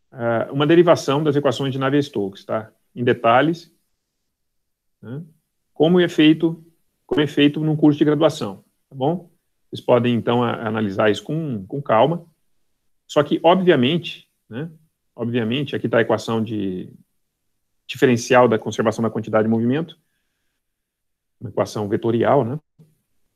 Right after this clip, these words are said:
Mas, obviamente, olha, as equações constitutivas, entendeu? As equações conti-, constitutivas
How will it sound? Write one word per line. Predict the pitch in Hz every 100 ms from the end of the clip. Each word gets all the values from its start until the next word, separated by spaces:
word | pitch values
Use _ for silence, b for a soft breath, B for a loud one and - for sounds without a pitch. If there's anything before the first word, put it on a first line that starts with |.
| _ _ _ _ _ _ _ _ _
Mas, | - 120
obviamente, | - 170 151 123 135 147 -
olha, | 104 98 - _ _ _ _ _ _
as | - 185 180
equações | 180 143 - 147 123 -
constitutivas, | - 127 131 113 101 165 151 101 - _ _ _
entendeu? | 123 120 156 165 _ _ _ _ _ _ _ _ _ _ _ _ _ _ _ _ _ _ _ _ _ _ _ _ _
As | 139
equações | 139 143 117 120
conti-, | - 110 -
constitutivas | - 123 - - - 156 139 98 -